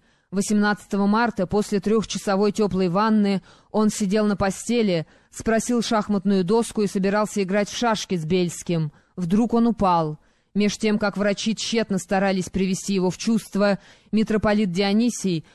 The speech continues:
конечно, заранее предупреждённый о желании умиравшего,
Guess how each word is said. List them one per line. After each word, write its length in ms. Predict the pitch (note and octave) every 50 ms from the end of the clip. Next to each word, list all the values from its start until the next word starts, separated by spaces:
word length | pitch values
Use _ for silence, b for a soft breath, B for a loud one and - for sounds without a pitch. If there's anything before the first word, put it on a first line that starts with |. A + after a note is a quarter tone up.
| b b
конечно, 460 | - G#3+ G#3+ A3 A3 G#3 - A3 G#3+
заранее 480 | F3+ A3 A3 A3+ A#3 A3+ G#3 G3 F#3 E3+
предупреждённый 880 | - G3+ G#3+ F#3 G#3 F#3 G3+ G#3+ G#3+ F3 E3 G#3 G#3+ G3+ F#3+ F#3 F3+ F3+
о 140 | - G3+
желании 480 | G3 - A3 G#3 G#3 G3+ F#3+ G3 F#3+ F#3
умиравшего, 840 | F3 - F#3+ F#3+ F#3 F3+ G3+ G#3+ A3 - - A3+ G#3 G3 G3+ F#3+ E3+